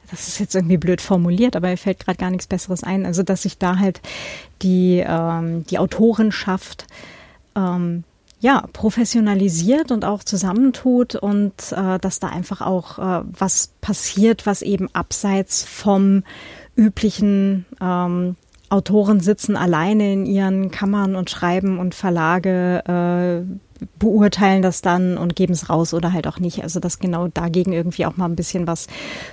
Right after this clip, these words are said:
passiert. Finde ich eine coole Sache. Ja, ähm, der Grund, warum diese Folge so lange bei mir hier auf der Platte lag, also ich habe grad vorher nachgeschaut, wir haben das tatsächlich im Juli zweitausendachtzehn schon aufgenommen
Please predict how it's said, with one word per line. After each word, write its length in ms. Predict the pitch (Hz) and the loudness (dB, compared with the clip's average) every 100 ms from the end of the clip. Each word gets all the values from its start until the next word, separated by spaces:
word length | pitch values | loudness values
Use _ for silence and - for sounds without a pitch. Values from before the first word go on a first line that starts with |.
| - | -2
passiert. 540 | 233 - - 202 - - - _ _ - | 0 2 4 4 4 -6 -20 _ _ -20
Finde 280 | - - 247 | -10 0 0
ich 60 | 214 | 0
eine 100 | 214 | -6
coole 340 | - 220 202 | 2 2 4
Sache. 300 | 165 135 - - _ _ _ - - - - - _ _ | 0 -4 -10 -14 _ _ _ -20 -20 -20 -20 -20 _ _
Ja, 280 | 415 214 180 - - _ _ _ _ _ _ _ - - | 2 2 -2 -14 -20 _ _ _ _ _ _ _ -20 -2
ähm, 440 | 240 233 233 226 - _ - | 2 2 2 0 -6 _ -4
der 200 | 233 208 | 0 0
Grund, 280 | 214 247 466 - - | 0 0 -2 -10 2
warum 400 | 240 202 277 359 | 2 4 2 2
diese 240 | 294 277 | 0 -2
Folge 540 | 262 233 254 262 208 277 | -2 -2 0 0 -2 -4
so 240 | 214 247 | -2 0
lange 500 | 311 240 254 220 269 285 | 2 2 2 0 -2 -2
bei 120 | 233 | 0
mir 220 | 226 262 | 2 2
hier 220 | 254 233 | 2 0
auf 140 | 214 - | -2 -4
der 120 | 196 | -6
Platte 340 | - 269 - | -2 -4 0
lag, 200 | 190 190 320 | 0 0 -2
also 180 | 202 202 | -2 -2
ich 120 | - | -6
habe 100 | 208 | -10
grad 220 | - 214 | -6 -6
vorher 260 | - 240 226 | -2 0 2
nachgeschaut, 560 | 202 240 233 - 202 208 | 0 -2 -4 -2 -2 0
wir 60 | |
haben 100 | 202 | 0
das 140 | 202 - | -2 -4
tatsächlich 540 | 208 - 220 220 196 | -6 -2 -2 -2 0
im 140 | 202 | 2
Juli 720 | 185 175 220 269 240 233 240 240 | 4 4 2 4 4 4 2 -2
zweitausendachtzehn 1000 | - 208 220 202 196 190 226 - - 202 | -4 -6 -4 -4 -4 -6 -8 -8 -4 -4
schon 260 | - 208 233 | -2 -2 -2
aufgenommen 580 | 214 - 185 170 196 | -4 -4 -4 0 0